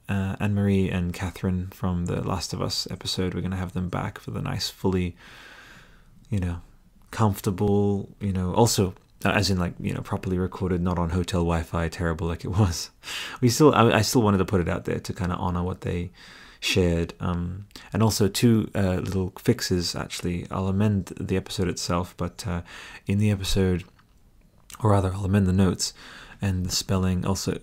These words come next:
f-, number one, most importantly, is Neil Druckmann is not Turkish. He's Israeli, so I apologize for, um, saying that he was Turkish. Um, it's just that I had gone to Turkey and I saw the Hamsa, sort of,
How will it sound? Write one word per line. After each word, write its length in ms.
f-, 200
number 260
one, 480
most 260
importantly, 540
is 180
Neil 200
Druckmann 340
is 140
not 240
Turkish. 340
He's 180
Israeli, 580
so 200
I 120
apologize 680
for, 400
um, 280
saying 400
that 160
he 80
was 120
Turkish. 480
Um, 640
it's 140
just 180
that 120
I 60
had 220
gone 180
to 80
Turkey 380
and 80
I 60
saw 180
the 100
Hamsa, 500
sort 200
of, 180